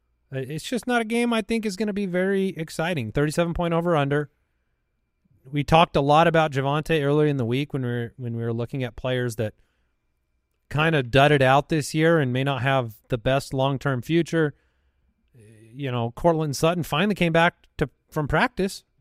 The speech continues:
but he's not playing with Russ. Russ is the one that had the kinda laser vision on him in the end zone. Jarrett Stidham's gonna get the opportunity to try to earn a starter position for next year. So, um, I would play the kind of core players you've been playing in this matchup and,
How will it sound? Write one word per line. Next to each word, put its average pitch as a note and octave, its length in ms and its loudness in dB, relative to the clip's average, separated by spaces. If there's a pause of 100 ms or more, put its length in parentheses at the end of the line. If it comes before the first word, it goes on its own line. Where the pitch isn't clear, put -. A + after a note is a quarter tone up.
(340)
but D3 100 -2
he's D3 100 -2
not F3 160 2
playing F3+ 200 4
with C3 100 0
Russ. E3+ 400 4
Russ D#3 240 2
is B2+ 80 -6
the C3 60 0
one B2+ 160 0
that B2 100 -4
had C3 200 0
the A#2+ 220 -2
kinda A#2 280 -4 (1080)
laser C#3 360 2
vision C#3 320 4
on C3+ 180 2
him C#3 160 2
in B2+ 40 0
the B2 140 0
end C#3+ 160 0
zone. A2+ 240 0
Jarrett B2+ 220 0
Stidham's C3+ 340 -4
gonna A2+ 160 -4
get A2+ 120 -4
the A#2+ 100 0
opportunity A2+ 500 -2
to G#2+ 80 -6
try A#2+ 180 -2
to G#2+ 140 -8
earn A#2+ 320 -2
a G#2 80 -10
starter A#2+ 500 -2 (400)
position B2 380 -2
for A#2 120 -4
next A2+ 260 -4
year. F#3+ 160 0
So, E3 340 0 (640)
um, D3+ 400 0
I D#3 100 0
would F3+ 200 2
play F#3 180 4
the E3+ 120 2
kind E3+ 200 0
of - 160 -6
core E3+ 500 4 (140)
players D#3 400 0
you've A#2+ 120 -4
been D3+ 180 -2
playing F#3 320 -2
in G3 80 -4
this F3+ 120 -6
matchup F#3 400 -4
and, A2 180 -10